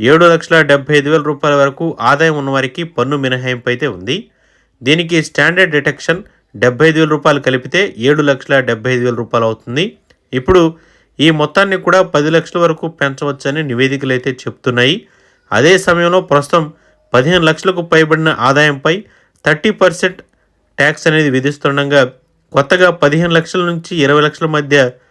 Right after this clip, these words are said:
ఆదాయాన్ని ట్వంటీ ఫైవ్ పర్సెంట్ స్లాబ్‌ను ప్రవేశపెట్టే యోచనలో ప్రభుత్వం ఉన్నట్లు తెలుస్తుంది. ఇది కొత్తగా తీసుకురాబోతున్న ట్యాక్స్ స్లాబ్ అని చెప్తున్నారు. అది పదిహేను లక్షల నుంచి ఇరవై లక్షల మధ్య ఉండే ఆదాయం వారికి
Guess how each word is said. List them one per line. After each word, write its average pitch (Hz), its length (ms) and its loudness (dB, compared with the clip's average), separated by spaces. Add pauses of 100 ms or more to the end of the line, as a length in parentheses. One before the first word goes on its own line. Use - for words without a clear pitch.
(440)
ఆదాయాన్ని 165 600 2 (540)
ట్వంటీ 160 260 0
ఫైవ్ 202 220 2
పర్సెంట్ 170 380 0 (100)
స్లాబ్‌ను 151 380 0 (520)
ప్రవేశపెట్టే 175 800 -2
యోచనలో 151 380 0 (100)
ప్రభుత్వం 135 420 -2
ఉన్నట్లు 123 300 -6 (100)
తెలుస్తుంది. 98 560 -8 (520)
ఇది 135 120 0 (120)
కొత్తగా 156 340 4 (1120)
తీసుకురాబోతున్న 131 800 -2 (140)
ట్యాక్స్ 123 340 -2
స్లాబ్ 113 280 0
అని 135 140 -8
చెప్తున్నారు. 98 480 -6 (520)
అది 123 140 2 (420)
పదిహేను 143 340 0
లక్షల 160 300 -4
నుంచి 143 160 -6 (100)
ఇరవై 131 180 4
లక్షల 131 280 -6
మధ్య 120 280 -2
ఉండే 120 160 0 (200)
ఆదాయం 123 300 0
వారికి 110 280 -4